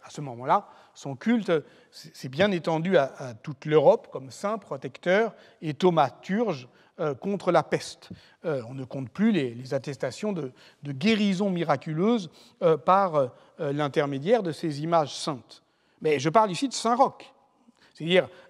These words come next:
euh, un, un, un saint dont le rapport, euh, à la peste, euh, est, est évident. Euh,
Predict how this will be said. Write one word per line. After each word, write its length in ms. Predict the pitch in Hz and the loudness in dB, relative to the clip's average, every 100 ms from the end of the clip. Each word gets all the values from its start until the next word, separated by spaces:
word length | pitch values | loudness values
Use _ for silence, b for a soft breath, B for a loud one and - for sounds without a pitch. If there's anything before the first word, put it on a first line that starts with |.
| - | 0
euh, 180 | 160 127 B B | 0 0 B B
un, 240 | 180 147 - | -12 -12 -8
un, 320 | 147 139 143 | -6 -6 -6
un 40 | 143 | -8
saint 300 | - 269 277 | -2 2 2
dont 140 | 180 | 2
le 100 | 156 | 2
rapport, 500 | 147 151 202 196 156 | 2 2 2 2 2
euh, 140 | 151 147 | 0 -2
à 120 | 143 | -4
la 120 | 139 | -4
peste, 440 | - 240 254 - 175 | 0 2 2 0 0
euh, 160 | 160 151 B B | 0 -2 B B
est, 280 | 165 156 175 | -6 -6 -8
est 280 | 139 - 156 | -10 -6 -4
évident. 400 | 156 208 294 - - _ _ | -2 0 -2 -2 -12 _ _
Euh, 300 | 196 170 147 | -10 -8 -10